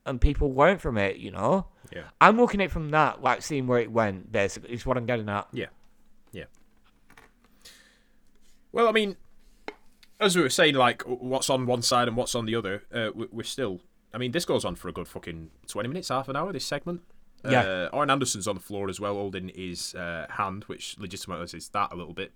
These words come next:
Speaker 2: as well, because, as you said, he's, he, he was due to go in for surgery on, on his hand anyway, I think it were. Um, he's actually on the floor, and woman's, like, stood over him, cradling him and crying, like, really crying her eyes out. Gives, like, an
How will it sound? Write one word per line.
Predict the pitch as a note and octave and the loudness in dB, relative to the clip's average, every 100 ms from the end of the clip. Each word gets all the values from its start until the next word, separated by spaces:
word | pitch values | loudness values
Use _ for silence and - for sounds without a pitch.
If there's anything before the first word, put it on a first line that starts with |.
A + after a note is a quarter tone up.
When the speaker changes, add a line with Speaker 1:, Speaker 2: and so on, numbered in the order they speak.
| - | -14
Speaker 2:
as | F2+ | -10
well, | F#2+ | -8
because, | F2+ F2+ F#2 - - - - _ | -10 -10 -12 -12 -16 -20 -20 _
as | F#2+ F2+ | -8 -6
you | F#2+ | -4
said, | - F2+ | -4 -4
he's, | F#2 - | -8 -10
he, | - - G#2 | -14 -14 -12
he | F#2 | -12
was | F2+ | -12
due | - G#2 | -8 -6
to | - | -6
go | F#2+ | -8
in | F2 | -8
for | - | -8
surgery | F#2 F2+ E2+ E2+ | -6 -6 -8 -10
on, | E2 | -12
on | - F2 | -14 -12
his | E2+ | -10
hand | - F#2 F2 | -8 -8 -8
anyway, | F#2 E2+ D2+ | -10 -10 -12
I | |
think | - D#2+ | -12 -16
it | - | -14
were. | D2+ D#2 - - - - - | -12 -12 -14 -20 -20 -20 -8
Um, | G2 F#2 F2 - _ _ _ _ _ _ _ _ _ | -4 -2 -4 -10 _ _ _ _ _ _ _ _ _
he's | B2+ B2 | -2 0
actually | - C#3 | 0 0
on | B2 | 0
the | G#2+ | -2
floor, | - A#2 A2 G#2 - | -4 -2 0 -2 -2
and | G#2 G2+ F#2 - - | -4 -4 -6 -12 -14
woman's, | G2 A#2 A2 G2 | -4 -2 -2 -2
like, | F#2+ F#2+ | -4 -4
stood | - A2+ | -4 -2
over | G#2 G2 G2 | -4 -2 -6
him, | |
cradling | F2+ - A#2 A#2+ A2 G2+ | -6 -4 0 0 -2 -4
him | G2 F#2+ | -6 -10
and | F2+ | -12
crying, | - G#2+ G#2+ F2 | -2 0 0 -2
like, | F2+ D#2+ | -8 -4
really | A#2 G2+ | -4 -4
crying | - A2 G#2 | -4 -4 -4
her | F#2+ | -4
eyes | G2+ E2+ | -6 -6
out. | F2+ | -10
Gives, | G2+ | -10
like, | F2 | -12
an | - | -12